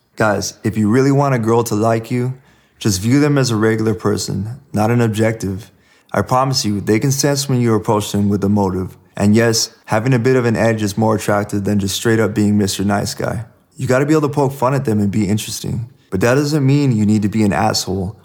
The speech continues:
or not give a fuck. Be a fucking man, not a child. Time is the most valuable resource. Try to appreciate that you're sharing that with someone else.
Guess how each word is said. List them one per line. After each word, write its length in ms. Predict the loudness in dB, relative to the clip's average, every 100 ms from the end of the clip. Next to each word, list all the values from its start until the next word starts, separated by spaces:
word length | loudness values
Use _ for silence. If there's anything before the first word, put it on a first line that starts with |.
| -4
or 220 | 0 2
not 380 | 2 0 0 -2
give 200 | -2 -2
a 80 | -4
fuck. 380 | -4 -6 -8 -18 _ _ _ _
Be 140 | -2 0
a 60 |
fucking 380 | 0 -4 -2 -2
man, 380 | 0 -2 -4 -4
not 160 | -4
a 60 | -4
child. 480 | -4 -6 -6 -8 -14 _ _ _ _ -6
Time 280 | 0 2 2
is 100 | 2
the 80 |
most 220 | 2 2 0
valuable 520 | 0 2 2 0 0
resource. 600 | 0 -2 -2 -4 -6 -10 _ _ -10
Try 200 | -2 2
to 120 | 2
appreciate 520 | 2 0 0 2 2
that 100 | 2
you're 100 | 0
sharing 340 | 0 0 0 0
that 160 | 0
with 100 | -2
someone 340 | -2 -2 -2 -2
else. 340 | -4 -8 -12